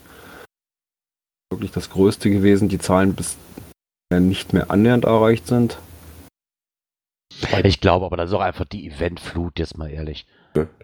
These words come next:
Speaker 2: Also
Speaker 3: Weil ich auch nicht das Gefühl hatte, das hatte an dem Tag, ich war ja auch in München, also gerade die ersten vier, jetzt muss ich mal gucken, die ersten vier war ich,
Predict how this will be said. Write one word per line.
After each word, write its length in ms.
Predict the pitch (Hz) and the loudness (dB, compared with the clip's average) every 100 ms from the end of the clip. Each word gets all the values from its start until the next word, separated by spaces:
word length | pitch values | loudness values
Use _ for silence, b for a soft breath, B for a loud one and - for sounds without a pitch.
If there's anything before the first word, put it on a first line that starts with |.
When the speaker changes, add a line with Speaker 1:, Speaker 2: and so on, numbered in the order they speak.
| _ - | _ -2
Speaker 2:
Also 300 | 85 95 90 | 0 2 0
Speaker 3:
Weil 80 | |
ich 100 | - | 0
auch 80 | - | 0
nicht 200 | 90 98 | 0 0
das 180 | 120 - | -2 -2
Gefühl 340 | 107 - 110 | -6 -2 -2
hatte, 180 | 110 104 | 0 -2
das 180 | 95 - | -2 -2
hatte 260 | 98 - - | -2 -2 0
an 80 | |
dem 140 | 95 90 | 0 0
Tag, 240 | 95 - | 0 -2
ich 160 | - - | -4 0
war 80 | 87 | 2
ja 100 | 87 | 2
auch 140 | - | 0
in 80 | 104 | -2
München, 440 | 101 110 - 107 101 b b _ - | -2 -2 0 -2 -4 b b _ -6
also 160 | 82 | -2
gerade 260 | 82 87 87 | 0 2 2
die 160 | 85 | 2
ersten 600 | - 85 85 - 90 90 90 B B - _ _ _ | 2 0 0 -4 -4 -4 -6 B B -20 _ _ _
vier, 420 | 101 110 120 120 | -2 0 0 0
jetzt 200 | 113 - | -2 -4
muss 100 | - | -8
ich 80 | 92 | -6
mal 100 | 92 | -6
gucken, 520 | 90 - - 107 104 104 | -4 -4 -2 0 -2 0
die 100 | - | 2
ersten 260 | 95 - | 2 -4
vier 380 | - - 98 87 | -4 2 4 4
war 240 | 85 92 | 4 4
ich, 240 | 117 - | 0 -4